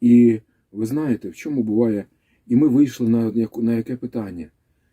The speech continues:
Сили добра на стороні зла. Як це ви скажете? На рівні богів,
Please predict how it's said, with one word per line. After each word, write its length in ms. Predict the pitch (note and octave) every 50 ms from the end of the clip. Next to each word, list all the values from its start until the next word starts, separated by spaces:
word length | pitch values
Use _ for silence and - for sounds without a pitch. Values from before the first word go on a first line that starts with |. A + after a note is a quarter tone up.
| _ _ _
Сили 680 | - - - - C3+ C3+ C3+ B2+ A#2 G#2 F#2+ F2 F2 _ _ _ _ _ _ _
добра 520 | - - F#2 F2 F#2 F#2+ G#2 A#2 D3 D3+ _ _ _ _ _ _
на 220 | _ F#2 F#2 F#2 F2+
стороні 640 | - - - F#2 F2 F2 F2 F2 F2 F2 F2 F2 _ _ _ _ _ _ _
зла. 460 | D#2+ E2 D#2+ F2 F2 F2 D#2+ - - _ _ _ _ _
Як 340 | G#2+ F#2+ B2 C#3+ C#3 - -
це 140 | - D3 -
ви 140 | A2 G#2
скажете? 500 | - - - G2+ F2+ E2 E2 - - A#2 _ _ _ _ _ _ _
На 180 | A#2 B2 D3+
рівні 360 | E3+ G#3 A3 G#3+ F#3+ G3+ G3+ E3+
богів, 600 | D#3+ F#3+ F3 D3+ C3 E3+ G3 G3+ E3+ C3 G2+